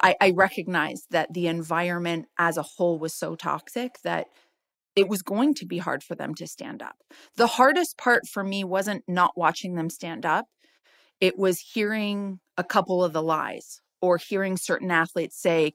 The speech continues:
"Kaylee's lying and this doesn't exist because I never had it." "Yeah, 'cause you're a, a white male, you never had it." Or,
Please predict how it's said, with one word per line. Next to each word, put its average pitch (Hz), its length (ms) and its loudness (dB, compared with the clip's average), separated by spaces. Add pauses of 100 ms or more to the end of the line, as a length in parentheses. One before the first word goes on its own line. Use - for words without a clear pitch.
"Kaylee's 311 320 4
lying 269 500 2
and 220 120 -2
this 247 160 0
doesn't 226 400 0
exist 214 640 -4
because 202 320 0
I 208 180 2
never 214 320 4
had 175 300 0
it." 180 200 0 (540)
"Yeah, 196 160 6
'cause 170 300 -4
you're 180 220 2
a, - 40 -2 (380)
a 165 80 4
white 170 260 4
male, 202 220 2
you 165 80 0
never 156 220 0
had 156 200 2
it." 147 200 -4
Or, 160 320 0